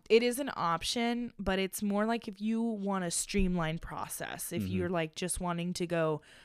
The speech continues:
Speaker 1: straight from ceremony into, "Okay, cool, we're gonna walk back down the aisle, we're gonna sit at our sweetheart table, we're gonna cut the cake, we're gonna eat dinner," you know?
Speaker 2: For
Speaker 1: I love
Speaker 2: us,
Speaker 1: that.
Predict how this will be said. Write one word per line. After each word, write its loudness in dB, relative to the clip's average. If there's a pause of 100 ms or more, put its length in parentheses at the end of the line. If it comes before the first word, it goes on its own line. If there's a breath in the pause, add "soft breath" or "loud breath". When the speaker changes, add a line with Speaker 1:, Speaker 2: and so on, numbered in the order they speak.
Speaker 1:
straight 4
from -2
ceremony -2
into, -2
"Okay, -2
cool, 2
we're 0
gonna 0
walk 0
back -4
down 0
the -4
aisle, 2
we're -4
gonna -2
sit -4
at -4
our -2
sweetheart -6
table, -2
we're -2
gonna -6
cut -8
the -8
cake, -4
we're -6
gonna -8
eat -6
dinner," -6
you 0
know? 0 (480 loud breath)
Speaker 2:
For 4
Speaker 1:
I 10
love 10
Speaker 2:
us, 2
Speaker 1:
that. -2